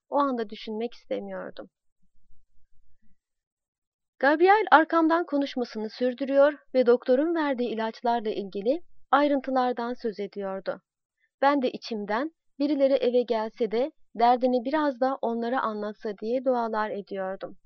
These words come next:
O sırada telefon çaldı. Gabriel telefonu açıp uzun bir süre Almanca konuştu ve sonra İngilizceye geçip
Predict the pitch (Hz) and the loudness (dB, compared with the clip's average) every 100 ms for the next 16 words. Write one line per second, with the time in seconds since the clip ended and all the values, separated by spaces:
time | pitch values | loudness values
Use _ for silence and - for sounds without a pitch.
0 | - _ - - - - - - - _ | -20 _ -20 -20 -20 -18 -18 -18 -20 _
1 | - - - _ _ _ _ _ _ _ | -20 -20 -20 _ _ _ _ _ _ _
2 | _ - _ - 381 403 302 294 285 254 | _ -20 _ -2 0 2 2 2 2 0
3 | 247 240 226 - 196 180 180 190 _ _ | 0 -2 -6 -6 -6 -6 -6 -10 _ _
4 | _ _ 220 233 226 208 233 330 - 247 | _ _ 0 0 2 0 0 0 0 0
5 | 233 233 226 - - 262 - 240 302 294 | 0 -4 -4 -6 -4 -6 -4 -6 -2 -2
6 | 226 208 - 208 233 220 220 214 202 202 | -2 -6 -8 -6 -4 -4 -4 -6 -8 -12
7 | - 202 190 - 233 302 _ - - 294 | -12 -12 -12 -6 -4 -4 _ -20 -4 -4
8 | 294 370 330 285 262 254 254 277 254 233 | -2 -2 0 0 2 0 0 -2 -4 -4
9 | 208 202 196 - 285 | -4 -8 -12 -6 -8